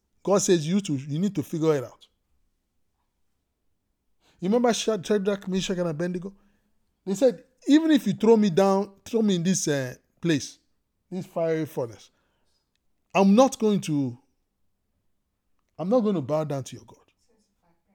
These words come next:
If I perish, I perish."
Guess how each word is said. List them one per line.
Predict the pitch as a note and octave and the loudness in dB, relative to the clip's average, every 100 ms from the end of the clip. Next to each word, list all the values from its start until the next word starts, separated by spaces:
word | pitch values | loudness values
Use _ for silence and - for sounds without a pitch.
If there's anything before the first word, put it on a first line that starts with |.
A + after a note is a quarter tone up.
| _ _ _ _ _ _ _ _ - | _ _ _ _ _ _ _ _ 0
If | C#4 | 6
I | A3+ | 6
perish, | - E3 G#3+ B3+ - _ _ _ _ _ | 6 4 2 0 -8 _ _ _ _ _
I | - | -10
perish." | F#3 A3+ A3 - - | -4 -4 -4 -8 -20